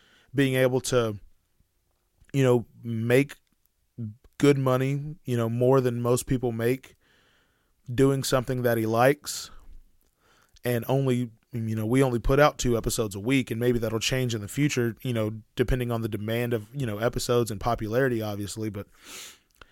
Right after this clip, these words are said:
as of right now, we only make two episodes a week, so that's, you know, four hours out of the week where he's recording, and, uh, other than that, we're recording and then posting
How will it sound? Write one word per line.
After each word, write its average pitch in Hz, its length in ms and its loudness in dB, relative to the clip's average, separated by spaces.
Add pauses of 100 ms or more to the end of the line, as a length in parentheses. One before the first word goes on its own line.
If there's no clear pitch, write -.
(140)
as 127 180 6
of 113 120 0
right 104 200 -2
now, 135 320 4
we 123 160 2
only 120 120 -2
make 127 200 -4
two 123 160 0
episodes 107 380 -6
a 104 40 -8
week, 131 300 -2
so - 140 -6
that's, 120 340 -4 (640)
you 120 100 -2
know, 110 240 -2 (380)
four 131 340 6
hours 127 400 6
out 123 140 4
of 120 60 2
the 113 80 0
week 123 440 -2 (380)
where 117 140 -2
he's 117 200 -2
recording, 131 560 0
and, 101 240 -8 (1800)
uh, 113 480 2 (1040)
other 120 220 2
than 113 140 -4
that, 143 340 4
we're 120 80 -6
recording 135 640 0 (400)
and 110 140 -6
then 110 240 -8
posting 120 560 -2